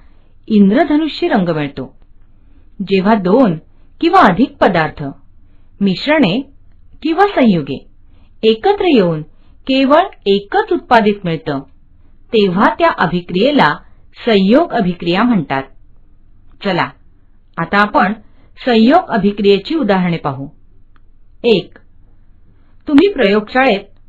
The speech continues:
लोखंड व गंधकापासून iron sulphide बनवला आहे. लोखंड अधिक गंधकपासून iron sulphide मिळते. दोन, पर्यावरणातील carbon डायऑक्साईडचं प्रमाण वाढल्यावर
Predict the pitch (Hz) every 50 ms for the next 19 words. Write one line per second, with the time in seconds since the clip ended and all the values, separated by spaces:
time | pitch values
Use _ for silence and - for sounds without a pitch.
0 | - - - 190 202 202 196 196 - - 320 349 285 208 160 147 135 - - -
1 | - - - - 247 285 233 202 170 165 165 202 269 - 339 339 - - 220 -
2 | - 175 160 180 - - - - - - - - 185 196 202 254 320 370 349 -
3 | 247 190 170 - 185 196 269 262 277 302 247 208 185 175 165 147 143 131 143 143
4 | - - - - - - _ - - - - - - - - - - - - -
5 | - - - - 226 240 254 269 262 - - 302 339 339 339 370 403 403 - -
6 | 190 185 165 185 185 175 - 202 185 190 196 220 277 - - - 240 247 - -
7 | 208 214 277 330 - - _ _ - - - 208 214 247 294 349 381 349 - 240
8 | 196 190 - 190 170 170 165 165 160 151 139 - 143 131 123 - - - - -
9 | - - - - - - - - - - - - - - - - - - - -
10 | - - - 202 202 254 254 220 165 143 131 - - - - - - - - -
11 | - - - - - - - - - - - - - - 262 254 262 285 320 359
12 | 381 349 269 214 214 220 226 - 277 208 156 147 - - - _ - - _ _
13 | - 247 233 233 240 247 311 339 349 359 370 381 349 240 240 - - 233 226 220
14 | 220 - 254 - - 185 180 170 170 170 175 175 170 165 165 165 196 262 277 202
15 | 170 170